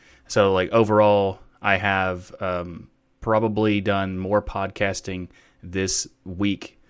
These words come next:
than I have, like, all last month. So, uh, you know, it's, it's, it's an interesting experience, especially when you can only hear a little bit out of one ear. So, um,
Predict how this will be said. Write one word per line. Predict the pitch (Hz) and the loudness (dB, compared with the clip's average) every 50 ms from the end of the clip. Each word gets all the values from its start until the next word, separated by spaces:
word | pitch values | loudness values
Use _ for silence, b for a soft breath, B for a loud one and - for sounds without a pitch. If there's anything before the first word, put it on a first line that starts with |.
| _ _ _ | _ _ _
than | - 92 | -8 -6
I | 92 92 | -4 -4
have, | 85 87 101 95 92 92 90 85 | -4 -4 -4 -4 -4 -4 -6 -6
like, | 95 87 85 - - | -8 -8 -8 -6 -4
all | 92 90 90 | -2 -2 0
last | 87 90 92 92 90 - - | 0 2 2 0 0 -2 -4
month. | 90 90 104 113 113 - - b b b b b b b | -4 -4 -4 -4 -4 -10 -18 b b b b b b b
So, | - - - 107 92 87 85 85 82 - | -12 -6 -2 -2 0 0 -2 -4 -4 -4
uh, | 92 87 85 82 - - - - - | -4 -4 -4 -4 -6 -10 -14 -12 -10
you | 98 90 | -10 -8
know, | 82 80 82 85 | -8 -10 -10 -6
it's, | - 104 101 | -6 -4 -4
it's, | 101 101 - | -4 -4 -4
it's | - - 107 - | -6 -6 -6 -6
an | 107 | -6
interesting | - - 113 - - 107 - 104 101 95 | -6 -6 -6 -6 -6 -6 -6 -4 -4 -4
experience, | 92 90 - - - 107 95 95 90 87 87 | -4 -6 -8 -6 -4 -4 -4 -2 -4 -6 -8
especially | 95 90 - - 95 87 - 98 | -8 -8 -6 -6 -6 -6 -4 -6
when | 90 90 90 | -6 -6 -6
you | 85 | -8
can | - 95 | -8 -8
only | 90 90 87 | -8 -8 -8
hear | 85 - - 90 90 87 | -10 -8 -6 -4 -4 -4
a | 85 | -4
little | 85 87 87 87 85 | -6 -6 -6 -6 -6
bit | 87 87 87 | -6 -6 -6
out | 87 85 85 | -6 -6 -8
of | 82 92 | -10 -10
one | 90 87 87 | -10 -10 -8
ear. | 87 92 98 B B B B B B B B _ | -8 -8 -10 B B B B B B B B _
So, | - - 90 85 82 82 85 104 - - - | -12 -10 -8 -8 -8 -8 -10 -12 -16 -14 -12
um, | 90 85 85 82 82 - 101 | -10 -10 -8 -10 -12 -14 -18